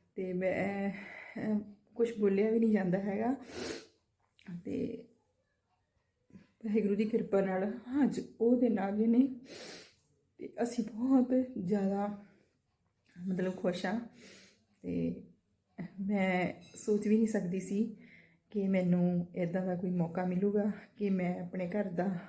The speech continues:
ਮਤਲਬ, ਕੋਈ ਵੀ ਛੋਟਾ ਮੋਟਾ ਕੰਮ ਆਪ, ਮਤਲਬ, ਕਰੂੰਗੀ ਤੇ ਮੈਨੂੰ ਇੰਨੀ ਅਹਿਮੀਅਤ ਮਿਲੂਗੀ ਮੇਰੇ ਘਰ ਦੇ ਵਿੱਚ। ਤੇ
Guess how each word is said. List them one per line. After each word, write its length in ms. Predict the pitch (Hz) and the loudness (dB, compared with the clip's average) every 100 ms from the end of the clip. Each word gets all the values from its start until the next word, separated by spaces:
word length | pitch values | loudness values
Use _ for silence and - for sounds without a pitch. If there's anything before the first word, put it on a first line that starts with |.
| - _ _ _ _ _ - | -18 _ _ _ _ _ -8
ਮਤਲਬ, 680 | 196 196 190 190 185 190 190 - _ _ _ - | -6 -4 -2 -2 -2 -4 -6 -12 _ _ _ -2
ਕੋਈ 220 | 208 226 | 2 2
ਵੀ 60 | 233 | 0
ਛੋਟਾ 260 | 196 170 | -2 4
ਮੋਟਾ 260 | 220 202 208 | 4 6 4
ਕੰਮ 420 | 208 185 175 185 - - - - | 2 0 0 0 -4 -14 -20 -6
ਆਪ, 300 | 185 190 202 208 208 - - - _ - | -2 -2 -2 -4 -6 -12 -20 -20 _ -4
ਮਤਲਬ, 320 | 190 196 190 180 180 175 - - - 190 | -2 2 4 6 4 2 -4 -20 -8 -2
ਕਰੂੰਗੀ 600 | 196 190 185 214 - - - - - _ _ - _ - | 0 2 4 4 2 -4 -18 -20 -20 _ _ -20 _ -2
ਤੇ 260 | 180 170 | 2 4
ਮੈਨੂੰ 300 | 170 190 185 | 4 2 2
ਇੰਨੀ 220 | 185 185 180 | 0 0 0
ਅਹਿਮੀਅਤ 320 | 175 208 214 | 2 2 2
ਮਿਲੂਗੀ 380 | 196 180 180 190 | 0 0 2 2
ਮੇਰੇ 240 | 190 170 | 2 2
ਘਰ 160 | 196 202 | 2 2
ਦੇ 160 | 180 | 2
ਵਿੱਚ। 320 | 170 175 240 285 - - _ _ _ _ _ | 0 0 0 -2 -6 -20 _ _ _ _ _
ਤੇ 100 | 208 | -2